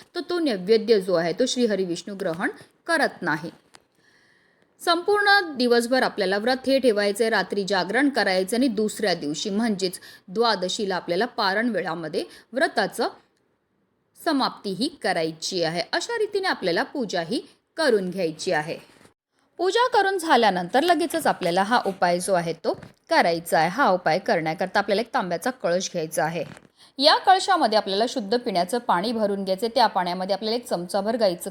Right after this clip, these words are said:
कच्चं दूध टाकायचं, चिमूटभर हळद टाकायची आहे, चिमूटभर साखर टाकायची, तसेच चिमूटभर काळे तीळसुद्धा टाकायचे आहेत.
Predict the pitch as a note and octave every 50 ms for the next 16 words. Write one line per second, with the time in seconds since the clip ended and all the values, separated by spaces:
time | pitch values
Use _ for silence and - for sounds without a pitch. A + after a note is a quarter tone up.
0 | G3 - G3 F#3 - - - C#4+ C#4+ A3+ A#3+ B3 B3 B3 - F#3 F3+ F3+ - F#3
1 | F#3 A3 A3 A3 - C#4+ B3+ B3 A3 G3+ F#3+ F#3 F3+ E3+ F3+ G#3+ B3+ A#3+ - G3
2 | F#3+ G3 G#3 F#3+ F#3+ F3+ - - G3 G3+ A3+ A3+ - - - - _ - - E4+
3 | E4 - F4 C#4+ E4 E4 E4 - - G#3 F3 - - A3+ G#3+ G3+ G3+ F#3 F#3 -
4 | F#3 F#3 - G#3+ - G#3+ G3+ - G3 F#3+ - - - C#4+ B3 A3+ G3 E3+ F#3+ G3+
5 | G3 G3 A#3+ G#3 F#3 F#3+ F#3 - D4 F4 F#4 - B3+ F#3 D#3 E3+ G3 C#4 - -
6 | F3+ E3 - F3+ F3 E3+ E3+ - F3+ F3 E3+ E3+ F3